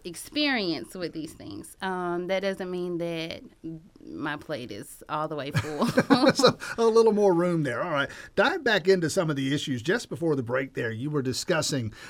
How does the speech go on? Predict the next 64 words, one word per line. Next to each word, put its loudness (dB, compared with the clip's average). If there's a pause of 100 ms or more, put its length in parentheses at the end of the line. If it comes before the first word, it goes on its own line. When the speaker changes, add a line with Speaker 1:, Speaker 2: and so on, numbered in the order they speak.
(120)
Speaker 2:
uh, -2
affordable 0
housing -2
as -4
a -2
component -4
of -6
the -8
mall -4
redevelopment -8
proposal -8
out -8
there. -4
Let's -4
talk -2
about -2
affordable -2
housing -4
in -6
general. -6
That, -8
that's -6
Speaker 1:
Okay. 0
Speaker 2:
something -4
that's -6
been -4
discussed -6
for -8
as -10
long -8
as -10
I've -10
been -4
here. -6 (240)
I 2
don't 2
know 2
what 2
kind -2
of -2
dent -2
we've -4
made 0
in -6
it. -4
Uh, 0
some -4
of -4
the -6
things -2
that -4
have -4
been -4
done -2
with -4
some -6
of -4
the -4
more -4
recent -8
developments, -6
the -2
inclusionary -2
zoning, -2